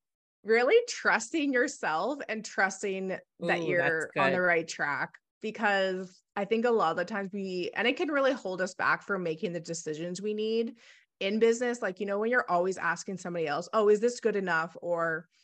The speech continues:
Speaker 1: "Do you, what do you think of this?" Like, all those things, that comes from us not trusting ourselves. So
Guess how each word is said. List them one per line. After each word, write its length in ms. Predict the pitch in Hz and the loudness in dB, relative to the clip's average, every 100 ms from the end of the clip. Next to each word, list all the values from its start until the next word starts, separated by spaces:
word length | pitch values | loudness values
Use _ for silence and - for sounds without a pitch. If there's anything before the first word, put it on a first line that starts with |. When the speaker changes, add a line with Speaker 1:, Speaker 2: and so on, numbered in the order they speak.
| _ _ _ - | _ _ _ -6
Speaker 1:
"Do 80 | 214 | 0
you, 80 | 240 | 4
what 120 | 240 | 6
do 60 | 254 | 4
you 60 | |
think 220 | 285 254 240 | 2 2 2
of 100 | 202 | 2
this?" 340 | 196 175 190 | 0 -2 -4
Like, 180 | 190 185 - | -6 -6 -2
all 220 | 196 220 | -2 2
those 260 | 214 226 | 2 2
things, 200 | 233 247 | 0 -2
that 160 | 220 208 | -2 -2
comes 240 | - 269 | -4 -6
from 220 | 294 294 - | -4 -4 -2
us 220 | 180 - | -4 -2
not 180 | 202 175 | -4 -6
trusting 380 | - - - 220 | -6 -8 -6 -4
ourselves. 640 | 220 226 240 240 254 - - _ _ _ | -4 -2 0 0 -4 -10 -20 _ _ _
So 680 | - - 226 190 185 175 - | -14 -2 0 2 2 -2 -4